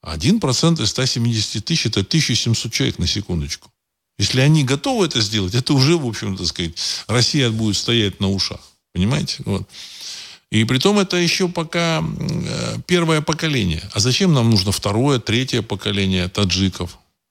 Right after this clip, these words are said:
Понимаете, так сказать, они же будут себе осваивать землю.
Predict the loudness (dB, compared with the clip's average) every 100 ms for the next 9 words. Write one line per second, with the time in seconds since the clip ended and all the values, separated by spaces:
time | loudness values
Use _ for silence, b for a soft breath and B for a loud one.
0 | -6 -2 0 -2 -4 -8 -8 -6 -4 2
1 | 4 4 2 2 0 0 -4 -4 -2 0
2 | 0 0 -2 -4 -4 -2 0 0 0 2
3 | 2 2 2 2 2 -2